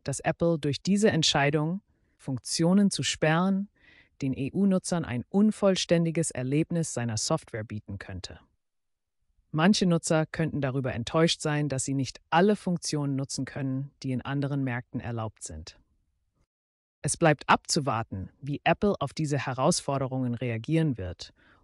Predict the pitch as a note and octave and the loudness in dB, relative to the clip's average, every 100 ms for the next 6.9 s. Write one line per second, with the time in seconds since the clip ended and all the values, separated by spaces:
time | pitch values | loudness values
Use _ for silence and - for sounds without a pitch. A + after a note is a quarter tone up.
0 | _ D#3+ D3 - E3 - D3 - D3 F3 | _ -6 -4 0 0 0 -4 0 0 0
1 | E3 - C#3+ B2+ B2+ B2 - - A3 - | -2 -2 -2 -2 -2 -4 -6 -2 -2 0
2 | G3 - E3+ - C#3+ F3+ - C3 - A#2 | -2 -2 -4 -2 0 0 -2 -6 -4 -4
3 | A2 A2 - C#3+ C#3 C3+ B2+ C3+ D#3+ - | -4 -6 -6 -4 -2 -2 -4 -2 -2 -2
4 | - C3+ - D#3+ D3 A#2+ A2+ G#2+ G2+ - | -4 -6 -2 0 2 0 -2 -4 -8 -10
5 | - _ _ _ _ - D#3 D3+ C#3 C3+ | -16 _ _ _ _ -2 0 0 0 -4
6 | B2+ - D3+ D#3+ - C#3+ B2 B2+ | -4 -2 2 2 2 0 -2 -4